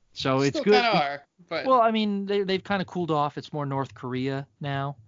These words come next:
Speaker 1: Uh, and, like, maybe Russia still. Russia's always gonna be one of the, the big premier bad guys. But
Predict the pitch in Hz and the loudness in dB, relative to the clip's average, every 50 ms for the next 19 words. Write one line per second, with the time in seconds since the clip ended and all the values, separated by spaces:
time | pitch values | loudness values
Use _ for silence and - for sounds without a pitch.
0 | _ _ _ _ _ - - 127 120 120 120 117 117 117 117 117 117 120 120 - | _ _ _ _ _ -2 0 0 2 2 2 2 2 0 0 -2 -4 -6 -8 -12
1 | _ _ _ _ _ _ _ _ - 135 127 120 120 135 - 147 127 113 127 135 | _ _ _ _ _ _ _ _ -4 -4 -4 -4 -6 -6 -6 -6 -6 -4 -4 -6
2 | 147 147 151 139 123 117 117 123 120 127 - - 165 156 - - - - 170 170 | -4 -4 -4 -4 -4 -2 0 0 0 0 0 -2 -4 -4 -4 -6 -4 -2 -2 0
3 | 170 170 165 160 165 160 - _ - 143 139 139 - 143 123 135 131 131 131 131 | 0 0 -2 -4 -6 -8 -12 _ -4 -4 -4 -2 -4 -4 -4 -2 -2 -2 -4 -4
4 | 123 135 135 131 127 131 135 135 131 127 123 127 _ - - - - _ _ - | -4 -6 -6 -6 -4 -4 -4 -4 -4 -6 -8 -12 _ -20 -20 -20 -20 _ _ -6
5 | 135 135 139 131 127 131 127 123 - - - 127 131 139 127 - - 139 139 135 | -4 -2 -2 -2 -2 -2 -4 -6 -8 -8 -2 0 2 2 0 0 -2 0 0 0
6 | 123 127 131 123 123 131 131 131 127 127 131 135 127 - - _ _ _ - - | 0 0 0 0 -2 -2 -2 -2 -2 -2 -2 -4 -8 -12 -18 _ _ _ -20 -6
7 | - - 143 131 | -2 0 0 0